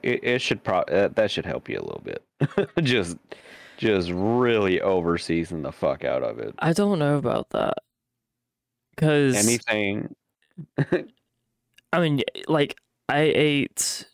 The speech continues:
Speaker 2: pizza yesterday and put
Speaker 1: Okay.
Speaker 2: a lot of habanero sauce on it. And I couldn't taste the habanero. It just, it made my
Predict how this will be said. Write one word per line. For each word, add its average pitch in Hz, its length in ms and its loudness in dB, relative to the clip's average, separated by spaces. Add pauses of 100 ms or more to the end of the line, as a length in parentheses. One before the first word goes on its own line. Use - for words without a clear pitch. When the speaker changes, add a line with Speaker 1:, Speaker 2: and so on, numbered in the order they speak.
(800)
Speaker 2:
pizza 151 460 0
yesterday - 680 -2 (340)
and 107 280 -2
put 127 320 2
Speaker 1:
Okay. 110 300 0 (200)
Speaker 2:
a 131 120 0
lot 131 380 2
of 131 80 0
habanero 131 600 0
sauce 120 360 -2
on - 180 -4
it. - 120 -8 (880)
And 151 140 0
I 110 120 0
couldn't 156 300 -2
taste 175 240 0
the 175 80 2
habanero. 170 680 2 (460)
It 139 140 0
just, - 400 -2 (260)
it - 220 -2
made 135 380 0
my 127 320 0